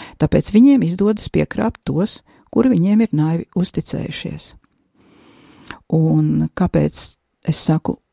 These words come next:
gudrībai ir divas sejas? Redziet, es vēlos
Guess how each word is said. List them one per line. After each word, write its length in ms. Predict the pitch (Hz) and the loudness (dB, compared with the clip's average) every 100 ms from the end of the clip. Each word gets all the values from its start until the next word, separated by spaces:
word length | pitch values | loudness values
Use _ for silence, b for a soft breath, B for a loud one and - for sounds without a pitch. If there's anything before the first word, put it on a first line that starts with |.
| - | -2
gudrībai 480 | 165 147 143 147 143 - | 0 2 0 -2 -4 -2
ir 160 | 160 147 | -2 0
divas 240 | 156 143 - | 0 0 -2
sejas? 540 | - 143 135 - - _ B B B B B B B B B _ _ _ _ _ - | 0 0 0 -2 -6 _ B B B B B B B B B _ _ _ _ _ 0
Redziet, 400 | 180 180 143 139 - | 2 4 2 2 2
es 160 | 202 - | 2 4
vēlos 540 | 165 160 156 151 | 4 4 4 2